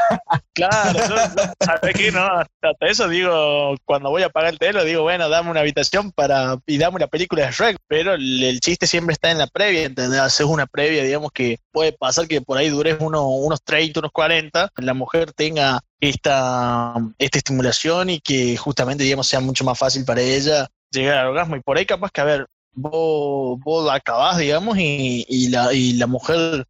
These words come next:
Speaker 2: capaz que al menos tuvo dos o, o tres, justamente, como vos decís, los, los multiorgasmos, digamos, si es una mujer que suele tener multiorgasmos, eh, pues haya tenido dos o tres y ya está, ¿entendés? Ya dejás una buena esencia, justamente,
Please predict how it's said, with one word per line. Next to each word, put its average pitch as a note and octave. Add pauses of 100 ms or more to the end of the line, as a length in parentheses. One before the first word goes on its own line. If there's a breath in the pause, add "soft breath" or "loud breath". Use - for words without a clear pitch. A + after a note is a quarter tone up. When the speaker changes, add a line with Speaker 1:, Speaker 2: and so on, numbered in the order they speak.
Speaker 2:
capaz C3+
que -
al C#3
menos C#3+
tuvo C#3+
dos D3
o, C3+ (160)
o C3
tres, D#3
justamente, C3
como A#2+
vos C3
decís, B2+
los, A#2+
los A#2+
multiorgasmos, C3+
digamos, C3
si C#3
es D#3
una C3+
mujer B2
que B2+
suele C3
tener B2
multiorgasmos, C3+
eh, B2 (120)
pues C#3
haya C#3+
tenido D3
dos D3+
o C#3+
tres G3+
y C3+
ya B2
está, G3
¿entendés? C#3
Ya B2+
dejás F3
una C#3
buena C3+
esencia, B2+
justamente, A#2